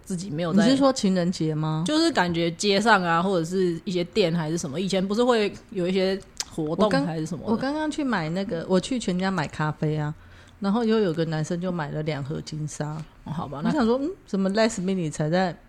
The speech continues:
Speaker 2: 买两盒金沙搪塞一下的感觉？
Speaker 1: 怎么这样？人家说不定
Speaker 2: <laughs> 至少有买啦，好啦，
Speaker 1: 想了一整天。好，好，好，总之就是大家过节愉快。那今天我们要来跟大家聊聊一些跟航空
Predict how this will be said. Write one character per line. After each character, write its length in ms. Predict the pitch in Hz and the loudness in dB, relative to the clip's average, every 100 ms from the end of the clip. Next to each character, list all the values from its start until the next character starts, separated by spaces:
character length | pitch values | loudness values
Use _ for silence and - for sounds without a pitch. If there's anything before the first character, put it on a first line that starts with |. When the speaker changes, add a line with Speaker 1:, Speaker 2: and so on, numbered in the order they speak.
| - - | -20 -10
Speaker 2:
买 140 | 160 165 | -2 0
两 160 | 156 | 2
盒 100 | 165 | 0
金 220 | 156 175 | 0 0
沙 280 | 190 175 175 | 2 2 0
搪 220 | - 165 170 | -2 -2 0
塞 200 | 202 175 | 2 2
一 120 | 165 | 2
下 160 | 170 | 2
的 80 | 156 | 2
感 140 | 143 120 165 | 0 -6 -4
觉？ 60 | - | 2
Speaker 1:
怎 80 | 196 | 4
么 100 | 208 | 6
这 260 | 240 233 | 8 8
样？ 180 | 214 220 | 10 8
人 180 | 196 233 | 10 10
家 240 | 214 254 254 | 10 10 12
说 200 | 262 254 | 12 12
不 160 | 277 | 12
定 180 | 220 247 | 12 8
Speaker 2:
<laughs> 60 | 277 277 - 254 - - - | 8 2 2 0 -2 -8 8
至 160 | 370 285 | 10 12
少 180 | 220 | 12
有 160 | 214 208 | 12 10
买 240 | 233 175 | 8 6
啦， 160 | 156 151 | 4 4
好 80 | 165 | 4
啦， 80 | 160 | 6
Speaker 1:
想 160 | 190 | 4
了 100 | 196 | 4
一 80 | 220 | 2
整 240 | 202 151 135 | 0 -2 -4
天。 120 | 151 | -6
好， 260 | 156 147 156 | -4 2 4
好， 160 | 147 147 | 4 2
好， 160 | 143 147 | -2 -2
总 200 | 156 156 | 0 2
之 320 | 175 180 180 180 | 2 2 0 -2
就 140 | 160 | -4
是 240 | 151 151 | -2 -4
大 80 | 160 | -4
家 180 | 151 147 | -2 -2
过 180 | 156 151 | -2 -4
节 220 | 147 127 | -4 -6
愉 100 | 139 | -4
快。 280 | - 196 - - | 0 0 0 -4
那 180 | 165 | -2
今 160 | 160 190 | 2 4
天 180 | 226 233 | 6 8
我 80 | 175 | 6
们 120 | 160 | 6
要 100 | 180 | 6
来 160 | 156 | 6
跟 240 | 165 170 175 | 4 2 2
大 160 | 170 | 0
家 340 | 156 160 160 165 - - - - | 2 2 2 0 -6 -12 -14 -6
聊 160 | 147 | -2
聊 300 | 151 165 180 | 2 4 4
一 40 | 175 | 4
些 240 | 175 160 | 2 0
跟 240 | 180 185 | 2 2
航 200 | 165 147 | 2 0
空 500 | 175 185 196 202 208 | 0 2 4 2 0